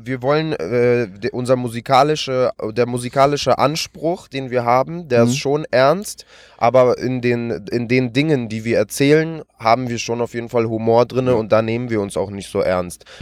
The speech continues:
Speaker 1: Aber
Speaker 2: Ja.
Speaker 1: wir möchten natürlich auch, wir haben auch musikalische Ansprüche zum Beispiel.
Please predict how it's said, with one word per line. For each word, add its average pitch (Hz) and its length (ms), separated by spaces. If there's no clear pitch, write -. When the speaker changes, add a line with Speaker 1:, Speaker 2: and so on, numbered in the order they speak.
Speaker 1:
Aber 107 200
Speaker 2:
Ja. 113 100
Speaker 1:
wir 110 40
möchten 123 340
natürlich 117 520
auch, 110 260
wir 113 80
haben 113 140
auch 113 180
musikalische 113 720
Ansprüche 107 640
zum 101 220
Beispiel. 90 520